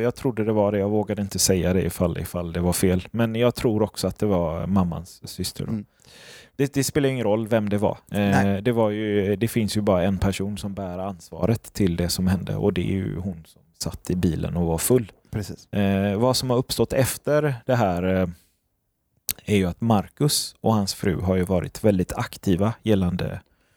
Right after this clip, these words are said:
Speaker 1: eh, ö-, frågor som berör,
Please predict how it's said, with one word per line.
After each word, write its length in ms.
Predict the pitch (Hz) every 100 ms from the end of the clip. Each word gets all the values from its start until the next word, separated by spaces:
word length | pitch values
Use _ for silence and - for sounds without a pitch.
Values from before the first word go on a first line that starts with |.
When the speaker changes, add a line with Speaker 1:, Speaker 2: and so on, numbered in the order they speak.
| _ _ _ _ _ _ -
Speaker 1:
eh, 840 | 90 82 76 - - - - - - - - _ -
ö-, 220 | 117 117
frågor 520 | - 120 101 90 90
som 200 | 87 95
berör, 680 | 92 95 87 80 - 85 -